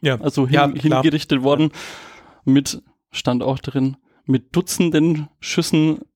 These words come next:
Speaker 2: äh, standrechtlich erschossen. Also die wollten schon wirklich nicht mehr, dass der noch weiter da ist. Ähm, auf jeden Fall kommt der Held von Sevilla jetzt in sein Heimatland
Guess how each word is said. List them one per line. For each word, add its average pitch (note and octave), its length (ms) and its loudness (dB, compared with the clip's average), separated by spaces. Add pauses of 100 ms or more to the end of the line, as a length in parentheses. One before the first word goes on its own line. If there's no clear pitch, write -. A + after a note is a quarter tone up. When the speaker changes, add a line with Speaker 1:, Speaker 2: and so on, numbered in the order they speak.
Speaker 2:
äh, C#3 260 -2
standrechtlich C#3 680 0
erschossen. B2+ 440 -2
Also B2+ 200 -2
die B2 200 -2
wollten C3+ 260 2
schon C3 360 0
wirklich C3+ 420 -2
nicht A#2+ 240 -4
mehr, A#2+ 140 -2
dass - 180 -6
der B2 120 0
noch A#2 180 -2
weiter B2 240 2
da B2+ 240 0
ist. - 240 -8 (1160)
Ähm, C#3+ 440 2 (560)
auf C#3 160 -4
jeden G#3 160 -2
Fall C#3 460 0 (100)
kommt - 420 -2
der C#3 80 2
Held D3+ 220 0
von D#3+ 180 -2
Sevilla D3 380 0
jetzt D3+ 200 -2
in C3+ 60 -6
sein C3 220 -2
Heimatland D3+ 720 -2